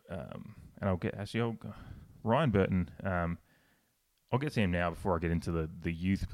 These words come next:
the youthful part of the list, 'cause he is twen-, I think he is twenty-four now.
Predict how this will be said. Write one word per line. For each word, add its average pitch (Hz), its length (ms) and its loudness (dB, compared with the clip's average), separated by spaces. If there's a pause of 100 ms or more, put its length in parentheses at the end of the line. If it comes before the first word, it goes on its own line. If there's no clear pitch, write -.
(100)
the 98 100 -6
youthful 87 280 -4
part 85 180 -2
of 82 60 -2
the 85 40 -2
list, 82 160 -2
'cause 87 100 -2
he 92 120 2
is 85 100 -2
twen-, - 340 -2
I 92 100 -4
think 90 200 -8
he 87 120 -4
is 82 100 -4
twenty-four 87 840 -4 (480)
now. 85 400 0